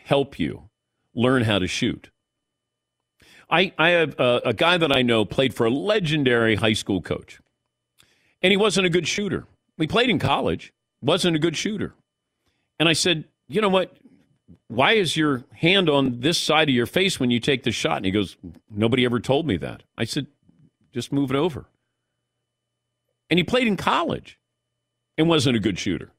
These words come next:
And I'm thinking, there's, there's gotta be a little thing you could help Ben with, just a little thing. And then you add to that, and then you add to that, and then maybe he can be a respectable free throw shooter. Yeah, Paul.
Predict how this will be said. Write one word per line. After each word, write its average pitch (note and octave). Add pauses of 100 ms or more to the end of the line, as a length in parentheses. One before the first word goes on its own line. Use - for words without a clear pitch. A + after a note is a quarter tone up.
(480)
And D#3
I'm D3
thinking, C#3 (880)
there's, C#3
there's D3+
gotta A3+
be G3
a D3
little A#3+
thing D#3
you A#2+
could A2
help G2
Ben E2
with, -
just -
a G#3
little A3+
thing. C2 (680)
And C3
then C#3+
you D3+
add D3+
to F3+
that, - (480)
and A#2
then B2
you B2+
add B2
to F3
that, -
and C3
then E3
maybe F#3+ (460)
he C#3+
can D3
be C3
a B2+
respectable C#3
free G2+
throw A1
shooter. - (400)
Yeah, A2+
Paul. B1